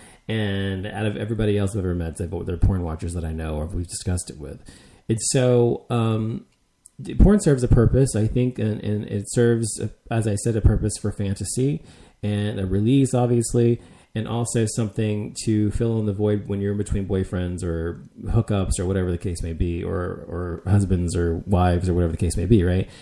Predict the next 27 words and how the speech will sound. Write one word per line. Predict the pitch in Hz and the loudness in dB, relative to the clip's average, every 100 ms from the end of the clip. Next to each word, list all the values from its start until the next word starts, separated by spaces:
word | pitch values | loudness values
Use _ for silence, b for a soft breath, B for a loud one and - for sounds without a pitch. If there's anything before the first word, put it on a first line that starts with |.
| B B B - | B B B 0
Um, | 104 104 101 | 4 4 4
of | 101 | 4
course, | 104 101 | 4 4
I | |
don't | 101 92 | 2 0
think | 104 | 2
lesbians | 95 98 92 90 | 4 6 6 8
watch | 92 85 | 8 8
porn | - 85 | 6 2
as | 82 | -2
much, | 92 95 - | -4 -4 -2
but, | 95 - b b b - | -4 -4 b b b -4
um, | 110 104 101 98 _ _ - | -2 -2 -4 -8 _ _ -10
but | 120 | -2
why | 135 185 | 0 2
is | 240 196 | 2 2
it | - | -2
that | 110 | -2
men | 117 117 | 0 2
watch | 113 104 - | 2 0 2
porn | 143 175 | 2 2
so | 139 | 0
much? | 110 104 | -2 0
I | 107 | -2
think | 107 120 | -2 -4
it's | - | -4
because | 117 120 110 104 | -2 0 0 -2